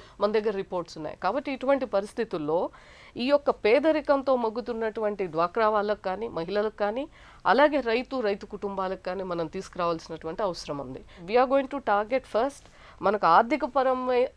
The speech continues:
ఆర్థికంగా అవసరం లేనటువంటి హామీలేంటి, తక్కువ ఖర్చుతో మనం ఇవ్వగలిగేదేంటి, పెద్ద, మ్, ఆర్థిక భారంతో కూడుకున్నటువంటి హామీలేంటి.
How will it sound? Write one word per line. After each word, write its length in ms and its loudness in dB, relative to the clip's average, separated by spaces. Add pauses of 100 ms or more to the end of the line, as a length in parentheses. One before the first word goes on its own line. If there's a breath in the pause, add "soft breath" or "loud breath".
ఆర్థికంగా 1000 0
అవసరం 420 0
లేనటువంటి 560 -2
హామీలేంటి, 760 -6 (560 loud breath)
తక్కువ 320 0 (360)
ఖర్చుతో 420 -2
మనం 280 -6
ఇవ్వగలిగేదేంటి, 800 -4 (460 soft breath)
పెద్ద, 160 -4 (720)
మ్, 380 -12 (120)
ఆర్థిక 300 -2
భారంతో 500 -2
కూడుకున్నటువంటి 720 -8
హామీలేంటి. 680 -6